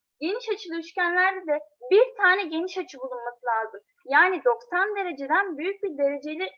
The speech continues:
derece bulunması lazım. Burada da gördüğümüz üzere bu açı doksan dereceden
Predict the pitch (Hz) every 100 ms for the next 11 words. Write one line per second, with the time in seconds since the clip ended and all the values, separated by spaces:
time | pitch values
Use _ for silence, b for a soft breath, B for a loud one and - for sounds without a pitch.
0 | - 285 285 285 339 294 262 226 214 -
1 | 226 208 - - b b b - 392 440
2 | 370 349 294 294 285 311 359 381 294 254
3 | 226 220 - b - 339 415 415 320 254
4 | 262 311 330 381 381 320 269 247